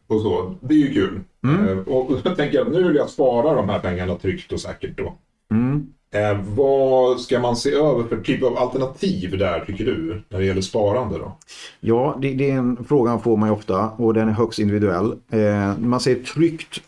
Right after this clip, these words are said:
Speaker 2: eh, och, och, eh, men jag kan ge en, en liten tips. Det är det, när du säger tryggt och
Speaker 1: Mm.
Speaker 2: säkert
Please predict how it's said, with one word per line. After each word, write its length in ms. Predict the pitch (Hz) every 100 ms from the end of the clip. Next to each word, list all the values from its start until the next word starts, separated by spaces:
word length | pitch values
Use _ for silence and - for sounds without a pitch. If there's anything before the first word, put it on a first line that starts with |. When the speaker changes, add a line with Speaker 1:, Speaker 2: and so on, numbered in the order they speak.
| -
Speaker 2:
eh, 380 | 135 117 104 131
och, 340 | - 139 135 131
och, 280 | 127 120 156
eh, 260 | 123 123
men 100 | 139
jag 120 | 143
kan 140 | 143 147
ge 60 |
en, 200 | 135 123
en 140 | 131 131
liten 600 | 123 117 117 104 85 - - - _ _
tips. 360 | 135 - - -
Det 100 | 127
är 40 |
det, 140 | 120 113
när 120 | 123
du 160 | 147 139
säger 340 | 120 104 98 - -
tryggt 460 | 147 101 - -
och 60 | 113
Speaker 1:
Mm. 140 | 104
Speaker 2:
säkert 760 | 95 131 143 - 73 - -